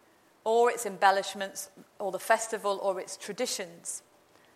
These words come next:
It's not neat and tidy. Even the Gospels don't give us a nice,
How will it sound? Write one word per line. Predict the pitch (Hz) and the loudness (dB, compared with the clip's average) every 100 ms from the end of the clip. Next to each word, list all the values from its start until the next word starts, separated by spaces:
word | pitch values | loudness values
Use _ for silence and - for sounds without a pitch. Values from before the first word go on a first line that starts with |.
| _ | _
It's | - - | -12 -8
not | 254 285 285 - - - | 0 4 4 4 -4 -8
neat | 226 226 - | -6 -6 -6
and | 208 | -8
tidy. | - 226 208 214 | -4 -4 -4 -6
Even | 247 247 233 | -8 -6 -8
the | |
Gospels | 208 269 269 - 208 190 | 2 2 2 -4 -8 -4
don't | 196 185 | -2 -2
give | 190 175 | -4 -6
us | 180 | -4
a | 190 | -4
nice, | 196 190 180 | -2 -4 -4